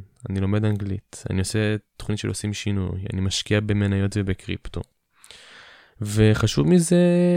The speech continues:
זה הערך שאני רוצה לתת לכם מהסיפור חיים שלי.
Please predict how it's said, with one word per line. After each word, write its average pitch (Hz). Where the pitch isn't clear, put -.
זה 113
הערך 160
שאני 127
רוצה 147
לתת 139
לכם 131
מהסיפור 120
חיים 113
שלי. 117